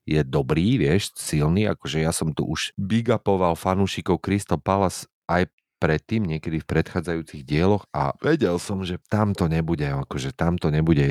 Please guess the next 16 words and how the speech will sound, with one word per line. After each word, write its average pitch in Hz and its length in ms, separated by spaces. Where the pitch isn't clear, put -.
jednoduché 78 480
proste 78 560
a 76 400
koľko 160 400
tam 110 240
to 120 80
trvalo? 120 400
Dvadsaťštyri - 1200
minút, 156 340
či 175 80
koľko, 160 380
kým 143 160
sme 143 180
prehrávali 117 560
dva 82 220
nula? 107 340